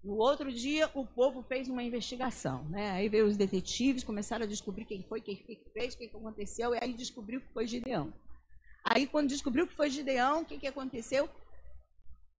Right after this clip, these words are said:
"Traz aí Gideão, que nós vamos matar Gideão." Imagine Gideão na hora dessa, né, gente? Deve ter falado pra Deus, "Ô Deus, como é que nego-, que negócio é esse? O Senhor falou que eu era poderoso guerreiro, que o Senhor ia me mandar pra uma missão,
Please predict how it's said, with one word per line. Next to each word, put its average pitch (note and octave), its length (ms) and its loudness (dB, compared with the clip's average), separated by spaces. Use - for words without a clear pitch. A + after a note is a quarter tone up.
"Traz C#4 280 8
aí C#4 180 4
Gideão, C4 360 0
que B3+ 60 -8
nós B3+ 140 0
vamos B3 200 0
matar A#3 300 4
Gideão." G#3+ 360 4
Imagine C#4+ 520 0
Gideão F#4 400 2
na E4+ 140 6
hora D#4 160 4
dessa, C#4+ 320 2
né, D#4+ 200 6
gente? F#3+ 380 2
Deve F#4 180 -2
ter - 120 0
falado F4+ 240 8
pra F4+ 100 2
Deus, E4 220 -2
"Ô F#4+ 100 0
Deus, D#4 220 0
como F4+ 160 -8
é - 20 -6
que G#4 120 -4
nego-, A4+ 320 -2
que A#4+ 120 -4
negócio A#4+ 340 2
é G4+ 180 6
esse? C#4 120 4
O - 40 -2
Senhor F4+ 100 -2
falou F#4+ 160 0
que - 60 0
eu F4+ 60 6
era E4+ 60 2
poderoso D#4+ 380 0
guerreiro, D4+ 360 6
que - 60 -6
o - 20 -8
Senhor E4 120 -4
ia E4 60 -4
me D#4+ 140 -2
mandar D4+ 360 2
pra C#4+ 140 -12
uma D4 100 0
missão, E4 500 4